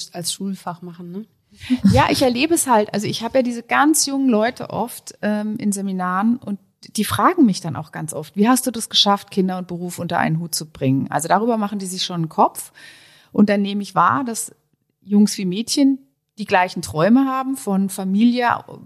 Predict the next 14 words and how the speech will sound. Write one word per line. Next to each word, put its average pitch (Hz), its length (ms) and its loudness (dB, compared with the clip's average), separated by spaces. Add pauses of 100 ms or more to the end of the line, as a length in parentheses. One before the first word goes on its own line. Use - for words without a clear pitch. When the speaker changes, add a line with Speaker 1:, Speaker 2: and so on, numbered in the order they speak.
Speaker 2:
Beruf, 226 420 2
Verwirklichen, 214 1040 -4
Liebe, 214 400 -2
was 196 200 0
weiß 175 240 0
ich 247 140 -6
was. 277 260 -6 (340)
Und 208 160 0
dann 214 240 2 (140)
mit 254 220 0
dem 285 120 2
ersten 240 380 -2
Kind 254 320 2
irgendwie 240 680 -6